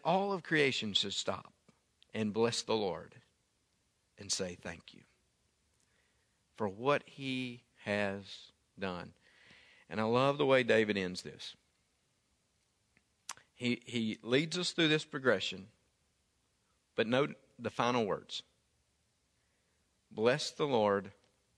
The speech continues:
O my soul." He comes back. He comes back to his place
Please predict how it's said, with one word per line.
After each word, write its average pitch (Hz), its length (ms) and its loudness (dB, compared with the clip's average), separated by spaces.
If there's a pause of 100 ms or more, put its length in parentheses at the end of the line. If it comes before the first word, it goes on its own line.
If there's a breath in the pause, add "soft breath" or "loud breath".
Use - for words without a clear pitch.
(1200)
O 104 120 4
my 92 180 -4
soul." - 260 -10 (1600 soft breath)
He 127 140 0
comes 165 400 2
back. 113 560 -2 (1600)
He 127 160 -2
comes 160 400 -2
back 110 340 -2 (880)
to 110 120 -4
his 147 300 2
place - 760 -2